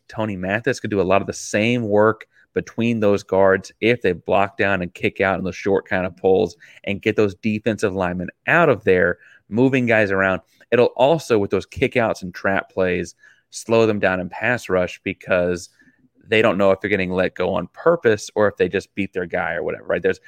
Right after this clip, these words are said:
there's an instinctive thing to come across unblocked. You've gotten ear hold once to slow your body down. Having those kinds of things will slow them down when they do win a pass rush because they practice too.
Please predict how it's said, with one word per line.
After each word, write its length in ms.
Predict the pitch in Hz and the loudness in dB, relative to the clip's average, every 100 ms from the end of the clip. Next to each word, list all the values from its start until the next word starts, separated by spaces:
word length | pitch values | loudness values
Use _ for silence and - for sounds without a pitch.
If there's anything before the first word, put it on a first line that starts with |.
| - | -20
there's 120 | - 107 | -14 -12
an 40 | - | 0
instinctive 640 | 139 127 - 120 120 107 | 0 0 0 0 2 0
thing 260 | - 98 98 | 2 0 -2
to 100 | - | -6
come 140 | 104 | -6
across 340 | 92 104 92 - | -2 0 0 -2
unblocked. 400 | 90 92 92 - | -2 0 0 -4
You've 100 | 85 | -4
gotten 240 | 98 92 | -2 0
ear 140 | 92 90 | -2 -2
hold 180 | 90 | -4
once 400 | 90 95 92 - - _ _ | -2 -4 -4 -8 -20 _ _
to 100 | 104 | -10
slow 240 | - 92 | -2 0
your 140 | 90 | 0
body 320 | 85 90 92 92 | 0 0 0 -2
down. 420 | 87 87 85 85 _ _ _ _ _ _ _ _ | -4 -4 -6 -10 _ _ _ _ _ _ _ _
Having 560 | - 107 113 107 101 - - | -4 -2 2 0 0 -6 0
those 240 | 101 107 | 2 2
kinds 180 | 104 95 | 0 -4
of 60 | 90 | -4
things 180 | 95 | -6
will 60 | 90 | -6
slow 260 | - - 95 | -2 2 2
them 160 | 90 | 0
down 460 | 90 143 120 107 104 - _ | 0 2 2 2 -2 -14 _
when 120 | 110 | -2
they 120 | 113 107 | 0 0
do 500 | 123 190 147 120 - _ _ | 2 4 4 2 -4 _ _
win 280 | 98 110 107 | -4 0 0
a 40 | |
pass 300 | 98 107 98 | 0 -2 0
rush 160 | - - | -2 -6
because 160 | 104 117 | -8 0
they 140 | 156 | 2
practice 360 | 143 123 117 - | 4 2 0 -4
too. 380 | 110 98 90 | 0 0 0